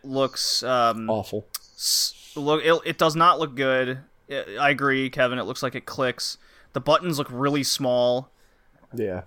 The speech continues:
Speaker 2: I mean, I don't have a problem with
Speaker 1: It's
Speaker 2: small
Speaker 1: a
Speaker 2: buttons. Like, I use a, a third-party controller for my P S three a lot that has small buttons.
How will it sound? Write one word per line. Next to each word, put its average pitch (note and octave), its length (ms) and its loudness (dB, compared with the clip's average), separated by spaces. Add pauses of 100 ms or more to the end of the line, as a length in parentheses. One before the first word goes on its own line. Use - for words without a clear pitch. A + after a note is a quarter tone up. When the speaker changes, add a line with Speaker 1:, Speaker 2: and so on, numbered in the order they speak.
(300)
Speaker 2:
I C#3+ 60 2
mean, D#3+ 180 10
I F3 60 12
don't B3+ 200 12
have A3 80 4
a D#3 40 0
problem F3 160 8
with D3 100 4
Speaker 1:
It's - 60 2
Speaker 2:
small E3 240 10
Speaker 1:
a - 20 -6
Speaker 2:
buttons. B2 640 4
Like, B2 220 2
I C3 60 8
use D#3 220 6
a, A2+ 300 6
a A#2 180 2
third-party B2+ 680 2
controller B2+ 540 2
for A#2 160 -2
my A2 140 -4
P B2 160 0
S A2+ 140 -2
three C3+ 160 4
a C#3+ 60 6
lot D3+ 220 6
that D3+ 60 4
has D3+ 140 2
small D#3 260 4
buttons. E3 360 2